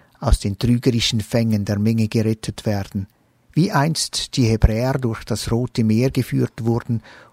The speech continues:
um sie von ihren Verfolgern zu retten, so werden hier die Jünger durch den Sturm hindurch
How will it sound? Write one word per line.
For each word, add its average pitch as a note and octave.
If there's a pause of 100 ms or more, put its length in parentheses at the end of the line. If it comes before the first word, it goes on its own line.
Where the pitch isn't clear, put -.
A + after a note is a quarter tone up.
um A2
sie A2+
von G2+
ihren A2
Verfolgern A#2
zu -
retten, A2 (540)
so D#3+
werden D3+
hier C#3+
die A2+
Jünger C3 (480)
durch A#2
den G2+
Sturm C3+
hindurch B2